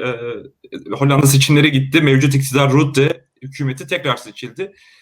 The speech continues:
Seçim sonuçlarından sağın beklenenden çok daha yüksek oy oranıyla çıktığını söyleyebiliriz.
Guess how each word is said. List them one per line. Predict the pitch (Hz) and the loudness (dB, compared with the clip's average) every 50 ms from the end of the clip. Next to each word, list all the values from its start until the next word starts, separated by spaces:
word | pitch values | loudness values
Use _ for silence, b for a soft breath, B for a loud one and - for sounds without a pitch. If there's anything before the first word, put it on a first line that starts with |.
| b b | b b
Seçim | - - 151 147 143 196 156 | -12 -10 -8 -8 -8 -8 -8
sonuçlarından | 160 175 165 156 - - 156 151 151 175 190 190 | -8 -8 -10 -10 -8 -8 -8 -6 -4 -4 -4 -4
sağın | 190 - - 170 170 175 190 196 185 165 - - | -4 -6 -4 -2 -2 0 0 -2 -4 -6 -10 -6
beklenenden | 143 147 151 139 139 165 165 170 170 170 175 185 190 | -4 -4 -4 -4 -4 -6 -4 -4 -4 -2 -2 -4 -4
çok | 190 - 208 196 - - | -2 -4 -4 -4 -4 -2
daha | 165 156 143 | 0 0 0
yüksek | 139 135 - - 135 131 | 0 -2 -4 -8 -6 -2
oy | 131 143 139 | 0 2 2
oranıyla | 135 131 127 123 127 123 113 120 135 | 2 2 0 -2 -6 -8 -8 -10 -10
çıktığını | - - 139 135 - 127 123 107 101 98 | -10 -10 -12 -10 -8 -10 -10 -10 -10 -8
söyleyebiliriz. | - 143 139 135 143 143 139 143 165 147 - - - - b | -4 -2 0 0 0 0 -2 -4 -6 -8 -8 -10 -14 -16 b